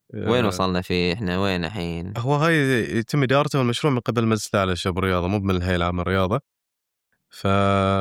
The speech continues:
Speaker 2: وفي اجتماعات دورية ويا المجلس، وهو حسب اللي يعني آخر اجتماعات، آه، كان يعني يمكن حضرناها إنه هو on track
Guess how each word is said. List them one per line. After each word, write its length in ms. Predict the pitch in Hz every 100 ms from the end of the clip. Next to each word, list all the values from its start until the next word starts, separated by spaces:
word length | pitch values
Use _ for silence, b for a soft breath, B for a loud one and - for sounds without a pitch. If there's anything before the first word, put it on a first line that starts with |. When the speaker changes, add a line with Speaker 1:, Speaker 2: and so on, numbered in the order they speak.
| 98 104
Speaker 2:
وفي 160 | 139
اجتماعات 400 | 147 - 110 104
دورية 720 | 95 95 98 101 107 92 87
ويا 340 | 87 92 92 90
المجلس، 540 | 92 95 127 160 - 151
وهو 1000 | 147 139 135 127 - - 135 135 117 107
حسب 440 | - 131 135 110
اللي 240 | 110 104 101
يعني 260 | 95 101
آخر 260 | 98 104 104
اجتماعات، 500 | - 107 107 98 - 95
آه، 440 | 92 92 90 87 -
كان 200 | 98 85
يعني 460 | 85 92 92 92
يمكن 240 | 90 - 90
حضرناها 540 | 95 90 98 135 160
إنه 140 | 160
هو 240 | 151 147 135
on 60 | 123 123
track 140 | 104